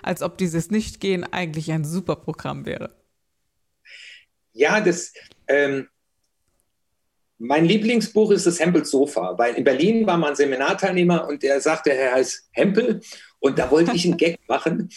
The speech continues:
Speaker 2: und da habe ich gesagt, „Sagen Sie mal, jetzt habe ich mal endlich den an der, vor mir, wie sieht's bei Ihnen unterm Sofa aus?“ Aber der Junge war clever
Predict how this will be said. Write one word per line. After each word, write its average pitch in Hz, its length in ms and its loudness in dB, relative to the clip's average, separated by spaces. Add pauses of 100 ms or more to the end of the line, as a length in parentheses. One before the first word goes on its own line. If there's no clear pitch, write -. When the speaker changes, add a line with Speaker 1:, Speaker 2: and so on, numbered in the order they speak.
(180)
Speaker 2:
und 139 80 2
da 139 80 0
habe 147 100 -2
ich - 60 -6
gesagt, - 340 0 (280)
„Sagen 180 320 2
Sie 170 80 2
mal, 151 280 2
jetzt 170 220 2
habe 185 160 4
ich 170 160 2
mal 151 120 2
endlich 170 360 0
den 156 180 0
an 143 140 -2
der, 135 400 2
vor 208 200 4
mir, 175 380 4
wie 170 120 4
sieht's 175 240 -2
bei - 100 0
Ihnen 147 180 4
unterm 123 280 0
Sofa 175 340 4
aus?“ 156 260 0
Aber 135 120 -2
der 135 140 2
Junge 156 220 4
war 117 140 0
clever 175 420 0